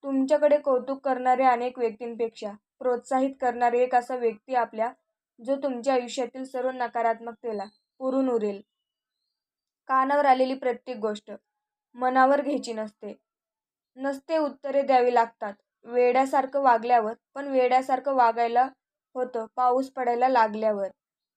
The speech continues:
माऊली सांगतात, "जगणं खूप सुंदर आहे,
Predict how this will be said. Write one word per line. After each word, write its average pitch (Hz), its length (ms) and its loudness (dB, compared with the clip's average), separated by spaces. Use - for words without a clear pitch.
माऊली 240 360 0
सांगतात, 262 480 -4
"जगणं 269 400 -2
खूप 320 180 -8
सुंदर 247 360 -2
आहे, 220 240 0